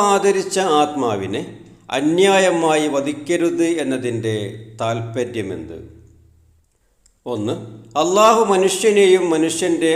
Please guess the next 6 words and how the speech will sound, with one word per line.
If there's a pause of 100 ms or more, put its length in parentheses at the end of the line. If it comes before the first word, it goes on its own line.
(160)
ആത്മാവിനെയും (220)
ആദരിച്ചിരിക്കുന്നു. (600)
രണ്ട്, (640)
ജീവൻ (220)
അള്ളാഹുവിൻ്റെ (200)
ദാനമാണ്.